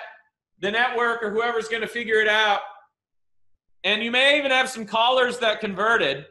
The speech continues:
that were good, but you're probably not getting paid, okay? Now, again, I always suggest pay people for what's legitimate, don't pay them for what's not.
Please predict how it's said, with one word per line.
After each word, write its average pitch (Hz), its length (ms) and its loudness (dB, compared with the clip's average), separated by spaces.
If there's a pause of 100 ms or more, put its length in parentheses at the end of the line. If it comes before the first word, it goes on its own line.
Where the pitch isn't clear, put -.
(340)
that 202 200 2
were 190 140 -2
good, 214 380 0 (560)
but 190 100 0
you're 202 80 -2
probably 208 260 2
not 190 160 0
getting 170 200 -2
paid, 117 200 -2 (680)
okay? 151 380 0 (320)
Now, 233 200 2
again, 254 440 2 (200)
I 175 120 2
always 240 220 0
suggest 269 440 0
pay 220 160 0
people 240 320 -8
for 240 160 -12
what's 233 220 -6
legitimate, 226 580 -4
don't 214 240 -4
pay 208 160 -6
them 208 180 -8
for 196 120 -12
what's 196 240 -10
not. 240 320 -4